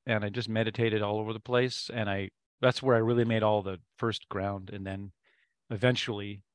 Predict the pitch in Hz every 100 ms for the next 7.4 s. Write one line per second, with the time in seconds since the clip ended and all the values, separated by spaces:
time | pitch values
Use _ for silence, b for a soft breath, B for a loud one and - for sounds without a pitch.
0 | _ _ 113 117 107 104 101 104 98 104
1 | 95 98 _ _ _ _ _ _ _ _
2 | 101 101 107 113 147 85 - _ 107 -
3 | 110 110 101 120 127 - 101 95 - -
4 | 143 160 156 160 110 120 127 107 87 90
5 | - - 85 90 _ - B B - -
6 | - - 208 156 143 - 147 139 143 127
7 | 113 113 107